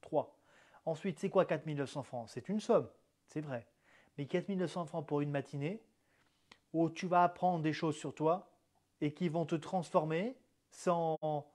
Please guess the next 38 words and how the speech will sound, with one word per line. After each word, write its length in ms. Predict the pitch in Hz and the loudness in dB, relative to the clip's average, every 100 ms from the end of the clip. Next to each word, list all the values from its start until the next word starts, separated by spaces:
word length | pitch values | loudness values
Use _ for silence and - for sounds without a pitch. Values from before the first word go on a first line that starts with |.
| _ _ _ _ _ _ _ _ _ _ _ _ | _ _ _ _ _ _ _ _ _ _ _ _
sans 280 | - 226 190 | -2 0 2
exagérer, 680 | 202 165 170 165 175 202 - _ _ _ _ | 2 4 2 2 2 0 -2 _ _ _ _
c'est 200 | - 156 | -8 -4
que 120 | 196 | 0
dalle, 280 | 160 135 110 _ _ _ | 2 0 -2 _ _ _
c'est 120 | 160 | -8
rien 140 | 170 | -4
du 140 | 180 151 | -4 -4
tout, 200 | 147 135 _ _ _ _ | -8 -10 _ _ _ _
tu 60 | |
vois. 260 | 147 175 - _ _ _ _ _ - | 0 0 -2 _ _ _ _ _ 0
Donc, 220 | 180 - - _ _ _ _ _ | 2 2 -12 _ _ _ _ _
voilà, 220 | 202 233 | 0 2
c'est 160 | 208 190 | 2 -2
simple, 260 | 220 196 - | 0 -2 0
pour 100 | 175 | 4
réserver, 560 | 180 180 175 180 170 - - - _ | 6 6 4 4 2 0 -14 -20 _
soit 200 | - 214 | 0 0
tu 180 | - 175 | 2 4
vas 160 | 175 | 6
dans 200 | 170 156 | 6 4
Facebook, 500 | 151 165 143 156 185 | 4 2 2 2 4
il 40 | 170 | 2
y 20 | |
a 40 | |
plein 260 | 160 233 226 | 2 2 4
de, 160 | 214 | 4
tu 100 | 220 | 2
vois, 140 | 226 233 | 2 0
tu 140 | 214 | 2
vas 100 | 226 | 0
dans 100 | 214 | 2
les 140 | 208 208 | 2 2
commentaires, 560 | 208 202 196 214 208 | 0 0 2 2 2
dans 140 | 165 175 | 0 2
les, 280 | 170 160 | 4 2
les 80 | 156 | 2
publications, 680 | 156 180 175 196 180 196 170 | -2 -4 0 2 2 0 -4